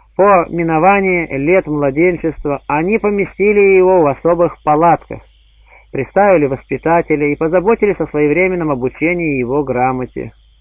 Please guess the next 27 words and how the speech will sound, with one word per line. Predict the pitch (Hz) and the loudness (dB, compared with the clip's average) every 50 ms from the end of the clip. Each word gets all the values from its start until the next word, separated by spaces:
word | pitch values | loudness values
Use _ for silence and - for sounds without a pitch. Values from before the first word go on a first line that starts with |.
| _ _ _ _ - _ _ - | _ _ _ _ -20 _ _ -14
Благодать | - - 123 127 127 139 131 156 170 180 160 | -8 -4 -4 -2 -2 -2 0 0 2 2 2
Божия | 147 156 170 160 156 160 | 2 2 2 2 2 2
не | 151 156 | 0 0
оставляла | 151 139 - - 156 151 175 190 180 156 143 | -2 -2 -2 -2 0 2 2 2 2 4 2
отрока, | 131 127 127 123 - 120 117 - 120 | 2 0 0 -2 -4 -8 -8 -6 -6
дарованного | 113 123 131 139 135 127 123 120 120 120 120 | -4 -2 0 0 0 0 -2 -4 -4 -4 -4
родителям, | 123 120 120 123 113 - 110 113 113 107 107 - _ _ _ _ _ _ _ | -4 -4 -4 -6 -6 -6 -8 -8 -8 -10 -14 -16 _ _ _ _ _ _ _
по | - 120 | -6 -6
особой | 120 - 147 127 127 123 117 | -4 -4 -4 -2 -2 -4 -4
их | - 131 117 - - | -4 -6 -8 -8 -8
молитве. | 120 123 123 120 113 - - 117 110 110 - _ _ _ _ _ _ _ _ - - - - _ | -8 -6 -4 -6 -6 -6 -10 -14 -14 -14 -18 _ _ _ _ _ _ _ _ -20 -20 -20 -8 _
Он | - 190 233 233 | 0 2 2 4
возрастал | 226 226 190 202 208 180 - - 190 196 208 196 | 4 2 2 2 0 0 0 2 2 2 2 2
телом | - - 160 185 190 190 190 185 165 139 - _ | 0 2 2 4 4 4 4 2 -2 -6 -12 _
и | - 127 | -18 -12
совершенствовался | - 135 127 127 127 - - 160 180 190 170 - - 175 170 156 - 147 | -6 -4 -4 -4 -4 -4 -2 -2 -2 -2 -4 -2 -2 -2 -2 -2 -4 -6
духовно, | 131 131 120 - - 143 151 156 156 151 143 | -8 -8 -10 -6 -4 -2 -2 0 -2 -2 -4
несказанно | 131 127 120 - - 139 131 131 185 214 226 220 214 214 | -6 -6 -8 -6 -6 -6 -2 0 0 0 0 0 -2 -2
утешая | 185 - 190 170 - 165 170 170 170 160 - | -2 -2 -4 -4 -2 -2 0 0 0 -2 -4
своих | - 135 123 123 131 135 - - | -6 -6 -6 -4 -4 -6 -6 -6
родителей, | 131 123 117 123 151 180 165 - 165 147 143 139 127 - - _ _ _ _ - - - _ _ | -6 -6 -4 -2 -2 -2 0 -2 -2 -2 -2 -4 -4 -6 -12 _ _ _ _ -20 -20 -20 _ _
проводя | - 127 127 127 127 151 165 170 143 | -4 -2 -2 0 0 2 2 0 2
жизнь | 123 151 170 175 165 151 143 135 | 2 2 2 2 2 2 0 -2
в | 123 113 | -2 -2
благочестии | 123 123 131 123 113 120 113 - - 165 185 202 180 - _ - 165 170 170 | -2 -2 -2 -2 -2 -4 -6 -4 -2 0 0 0 0 -2 _ -4 -4 -2 -2
и | - - 127 - | -4 -6 -10 -8
чистоте. | - 123 - - - 117 - - 127 127 127 123 120 | -10 -12 -10 -8 -8 -8 -8 -4 -4 -2 -2 -2 -6